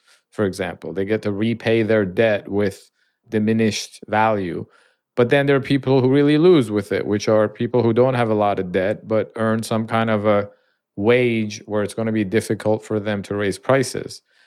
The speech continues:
And, and this is, for anyone who's a student of history, the back and forth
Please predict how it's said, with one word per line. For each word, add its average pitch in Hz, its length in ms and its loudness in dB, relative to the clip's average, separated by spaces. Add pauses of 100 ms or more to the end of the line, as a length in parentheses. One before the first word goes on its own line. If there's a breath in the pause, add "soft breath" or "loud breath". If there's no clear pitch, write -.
(260)
And, 117 180 -6
and 123 160 0
this 139 200 2
is, 135 180 2
for 131 220 4
anyone 143 340 2
who's 127 320 2
a 113 420 2 (500)
student 131 580 0
of 98 100 2
history, 123 500 0
the 98 120 -2
back 127 340 0
and 110 160 -4
forth 123 560 -2